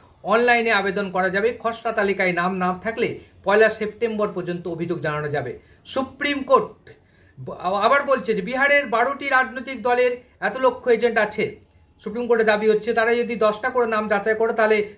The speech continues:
ষোলো লক্ষ নাম যাচাই করতে খুব বেশি দিন স-, পঁয়ষট্টি লক্ষ নাম যাচাই করতে, উম, এ, প্রতিদিন ষোলো লক্ষ লো-, লোকের নাম যাচাই করবে, পঁয়ষট্টি লক্ষ লোকের নাম যাচাই করতে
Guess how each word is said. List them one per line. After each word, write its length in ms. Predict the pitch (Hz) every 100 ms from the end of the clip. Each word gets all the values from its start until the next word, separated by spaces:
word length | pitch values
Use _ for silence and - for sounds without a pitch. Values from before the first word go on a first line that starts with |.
| _
ষোলো 120 | 240 247
লক্ষ 280 | 226 220
নাম 260 | 220 208 196
যাচাই 300 | 196 196 208
করতে 300 | 208 208 208
খুব 200 | - 226
বেশি 220 | 208 214
দিন 140 | 190 185
স-, 120 | 185 - _
পঁয়ষট্টি 300 | 220 220 233
লক্ষ 180 | 233 220
নাম 200 | 208 202
যাচাই 280 | 190 196 196
করতে, 400 | 208 - 269 294 - _ _ _
উম, 160 | 175 175 -
এ, 360 | 160 160 156 147
প্রতিদিন 320 | 220 254 269
ষোলো 220 | 262 254
লক্ষ 220 | 262 262 262
লো-, 240 | 247 233
লোকের 260 | 220 226 214
নাম 220 | 208 202
যাচাই 260 | 190 202
করবে, 260 | 208 226 247
পঁয়ষট্টি 440 | 240 233 269 -
লক্ষ 220 | 247 220 220
লোকের 280 | 208 196
নাম 200 | 185 180
যাচাই 300 | 180 170 185
করতে 400 | 180 196 - 269